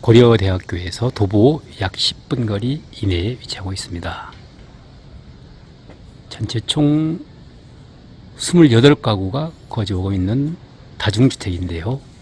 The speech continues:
주요 임차인들은 고려대학교 재학생과 대학원생 등 연간 공실 없이 안정적인 임대 수익이 나오는 수익형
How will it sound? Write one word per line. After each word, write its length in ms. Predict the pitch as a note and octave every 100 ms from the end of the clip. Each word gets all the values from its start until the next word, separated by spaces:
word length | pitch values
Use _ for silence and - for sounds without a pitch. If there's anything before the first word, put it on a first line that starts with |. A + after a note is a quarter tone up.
| - - - - - - -
주요 240 | - A#2 G#2+
임차인들은 880 | F#2+ - G#2+ G2 F#2+ B2+ D3+ D#3+ - - -
고려대학교 640 | - A2 A#2 G#2+ F#2+ - A#2+
재학생과 920 | - G2+ - - F#2+ F2 E2+ A2+ D#3+ - - - - - -
대학원생 640 | - G#2+ G#2 F#2 F#2 F#2+ F#2
등 300 | F2+ C#3+ E3+ - - - - - - - - - - - - - - - - - - - - -
연간 480 | G#2 B2+ C#3+ D#3 - - - - -
공실 360 | - B2+ C#3+ C3+
없이 440 | G#2+ - G#2+ D3 - - - - -
안정적인 680 | B2+ A#2 A2+ G#2+ B2+ D#3 E3
임대 260 | A#2 G#2 G2
수익이 320 | - G2 G#2+
나오는 560 | F2+ E2+ G#2+ C3 C#3
수익형 540 | C#3 E3+ D#3+ - D3+